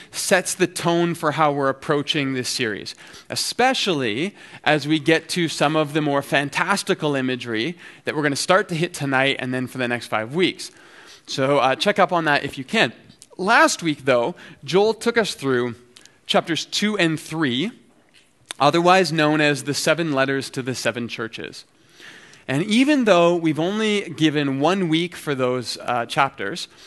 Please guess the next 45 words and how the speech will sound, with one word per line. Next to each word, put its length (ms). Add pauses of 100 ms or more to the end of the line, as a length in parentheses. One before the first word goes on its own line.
(140)
keep 180
in 80
mind 280
we've 80
got 160
eight 220
weeks 340
to 80
go 100
through 200
twenty-two 500
chapters, 580
so 340
we're 140
moving 340
pretty 200
quickly. 500 (540)
But 100
even 220
though 80
we 100
only 160
gave, 380
uh, 160
one 340
week 220
to 100
chapters 460
two 240
and 160
three, 400 (560)
that's 200
really 480
important 580
to 60
the 140
overall 460
message 560
of 120
Revelation. 600 (880)
Because 240
in 240
those 200
opening 440
chapters, 560